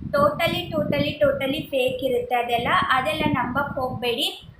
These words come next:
ಓಕೆನಾ? ನಿಮ್ಗೆ work from home ಬೇಕಾದ್ರೆ ಎಲ್ಲಾದ್ರೂ ಈ ಥರ, ಆ, ಕಾಪಿ ಪೇಸ್ಟು ಇರುತ್ತೆ,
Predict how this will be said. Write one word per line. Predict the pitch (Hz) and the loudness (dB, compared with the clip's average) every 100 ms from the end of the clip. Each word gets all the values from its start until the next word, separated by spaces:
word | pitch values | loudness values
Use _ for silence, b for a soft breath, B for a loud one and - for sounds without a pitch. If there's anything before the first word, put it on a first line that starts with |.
| - | -6
ಓಕೆನಾ? | 262 269 269 311 | -4 -2 0 0
ನಿಮ್ಗೆ | 294 302 311 | 0 0 -2
work | 277 262 277 | 2 0 0
from | - 339 320 294 | -2 -2 0 -4
home | 294 294 | -4 -2
ಬೇಕಾದ್ರೆ | 277 277 262 277 285 | -2 0 0 2 0
ಎಲ್ಲಾದ್ರೂ | 254 269 285 277 381 - B - | 2 0 0 -2 -6 -8 B -10
ಈ | 285 | -4
ಥರ, | 294 285 285 285 294 294 - - | -2 2 4 4 4 4 2 0
ಆ, | 262 262 254 254 247 247 247 - - - - - - - - - - | 2 2 4 4 4 2 0 -10 -14 -18 -18 -16 -16 -18 -18 -20 -12
ಕಾಪಿ | - 294 294 370 | 2 4 4 0
ಪೇಸ್ಟು | 370 359 - 381 349 | 0 0 0 -4 -2
ಇರುತ್ತೆ, | 311 320 294 311 381 - | -2 -2 2 2 2 -4